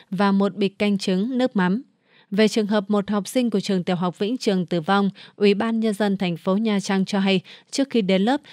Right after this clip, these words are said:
em này cùng nhiều bạn khác đã ăn sáng ngoài cổng trường và cụ thể là ăn sushi,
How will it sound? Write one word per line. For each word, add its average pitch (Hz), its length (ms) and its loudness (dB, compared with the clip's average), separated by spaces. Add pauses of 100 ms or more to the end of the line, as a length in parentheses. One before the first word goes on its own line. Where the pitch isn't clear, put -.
(120)
em 233 240 0
này 190 160 2
cùng 190 300 -2
nhiều 185 160 2
bạn 180 240 -2
khác 269 240 -4 (180)
đã 202 120 0
ăn 214 200 -2
sáng 190 320 -2
ngoài 233 120 -2
cổng 160 260 -2
trường 180 320 0 (300)
và 214 80 2
cụ 208 180 0
thể 185 240 0
là 170 140 0
ăn 202 180 0
sushi, 196 460 2